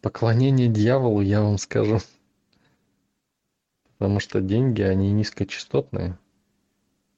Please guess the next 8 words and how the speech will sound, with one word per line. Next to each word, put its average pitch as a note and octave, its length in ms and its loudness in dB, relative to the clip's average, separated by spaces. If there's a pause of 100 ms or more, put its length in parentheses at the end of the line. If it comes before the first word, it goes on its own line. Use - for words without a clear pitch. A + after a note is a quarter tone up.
(120)
являются G2+ 640 0
собой F#2 520 -2 (760)
физическое G#2+ 680 -2
выражение F#2+ 960 0 (180)
силы. F2+ 540 -2 (2000)
Сила G2+ 400 0
от G2 60 -2
Бога, G2 480 -4